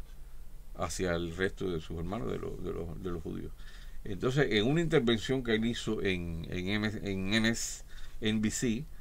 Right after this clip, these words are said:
eh, Moore lo que, lo que hizo fue invitar, fíjense, a reflexionar a la comunidad judía,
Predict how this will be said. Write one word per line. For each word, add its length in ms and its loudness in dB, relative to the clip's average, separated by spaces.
eh, 340 8
Moore 680 6
lo 180 2
que, 540 6
lo 180 4
que 320 6
hizo 360 2
fue 300 8
invitar, 760 6
fíjense, 480 2
a 100 6
reflexionar 840 2
a 100 4
la 140 4
comunidad 480 2
judía, 480 4